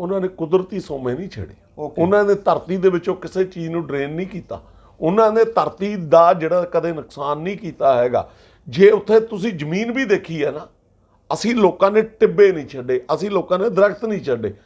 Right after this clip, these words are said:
Speaker 1: ਜੇ ਉੱਥੇ ਜਾਓਗੇ, ਨਾ ਤੁਸੀਂ ਕਿਸੇ ਦਰਖਤ ਨੂੰ ਛੇੜ ਸਕਦੇ ਆ, ਨਾ ਤੁਸੀਂ ਟਿੱਬੇ ਨੂੰ ਛੇੜ ਸਕਦੇ ਆ। ਇੱਕ ਘਰ ਉਹ ਇੰਨੀ ਉੱਚੀ ਬਣਿਆ ਵਾ ਹੈਗਾ, ਇੱਕ ਘਰ ਉਹ ਥੱਲੇ ਬਣਿਆ ਵਾ ਹੈਗਾ, ਠੀਕ ਹੈ ਨਹੀਂ? ਕਿਸੇ ਨੂੰ ਕੋਈ ਜਿਹੜਾ ਹੈਗਾ ਛੇੜਛਾੜ ਕਰਨ ਦੀ ਕਿਸੇ ਨੂੰ ਇਜਾਜ਼ਤ ਹੀ ਨਹੀਂ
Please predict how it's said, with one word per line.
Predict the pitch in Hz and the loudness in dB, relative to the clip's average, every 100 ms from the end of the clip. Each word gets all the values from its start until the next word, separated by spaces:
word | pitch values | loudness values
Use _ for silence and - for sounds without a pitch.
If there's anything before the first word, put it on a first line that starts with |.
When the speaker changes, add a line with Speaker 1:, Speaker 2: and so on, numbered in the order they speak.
| _ _ 123 | _ _ -2
Speaker 1:
ਜੇ | 180 202 | 0 0
ਉੱਥੇ | - 165 185 | -4 0 2
ਜਾਓਗੇ, | 143 123 123 104 98 _ _ _ _ _ | 2 0 -2 -6 -10 _ _ _ _ _
ਨਾ | 139 135 | -4 -2
ਤੁਸੀਂ | 151 147 160 | -2 -6 -8
ਕਿਸੇ | 156 127 | -8 -8
ਦਰਖਤ | 139 139 127 - | -4 -4 -4 -8
ਨੂੰ | 147 | -14
ਛੇੜ | 135 139 139 | -8 -6 -4
ਸਕਦੇ | 143 160 151 165 | 0 0 0 -2
ਆ, | 190 - _ _ - | -4 -8 _ _ -2
ਨਾ | - 220 | 0 0
ਤੁਸੀਂ | 240 214 240 | 0 -2 0
ਟਿੱਬੇ | 220 175 185 | 2 4 4
ਨੂੰ | 180 | 2
ਛੇੜ | 156 170 | -4 -4
ਸਕਦੇ | 160 165 156 | 0 0 0
ਆ। | 147 - _ _ | -2 -6 _ _
ਇੱਕ | 190 202 220 | -6 -2 -2
ਘਰ | - 190 185 | -2 0 0
ਉਹ | 165 - 190 220 214 | 0 2 4 6 4
ਇੰਨੀ | 180 175 | 2 -2
ਉੱਚੀ | 190 185 190 | -6 -8 -6
ਬਣਿਆ | 190 190 190 | -2 0 2
ਵਾ | 190 | 2
ਹੈਗਾ, | 185 180 190 - - _ | 2 2 0 0 -12 _
ਇੱਕ | 185 196 | -4 0
ਘਰ | 208 196 180 | 0 2 4
ਉਹ | 175 | 2
ਥੱਲੇ | 175 160 160 165 | 0 0 2 2
ਬਣਿਆ | 156 151 143 | 2 2 2
ਵਾ | 135 | 0
ਹੈਗਾ, | 120 123 135 - _ _ _ _ | -2 -6 -10 -14 _ _ _ _
ਠੀਕ | 156 160 | -6 -2
ਹੈ | 214 | 0
ਨਹੀਂ? | 208 160 _ _ _ - | -2 -6 _ _ _ -6
ਕਿਸੇ | 160 - 196 | -4 2 2
ਨੂੰ | 202 196 | 2 -6
ਕੋਈ | 185 190 214 | -4 -2 -2
ਜਿਹੜਾ | 175 180 175 | 0 2 2
ਹੈਗਾ | 156 170 | 2 0
ਛੇੜਛਾੜ | 170 147 143 139 143 131 | 0 -4 -10 -6 -4 -4
ਕਰਨ | - 143 135 139 | -2 -2 -2 -6
ਦੀ | 170 | -12
ਕਿਸੇ | 180 151 139 | -12 -10 -8
ਨੂੰ | 185 214 | -8 -8
ਇਜਾਜ਼ਤ | 131 113 123 - | -4 0 0 -2
ਹੀ | 151 | -4
ਨਹੀਂ | 139 120 | -4 -4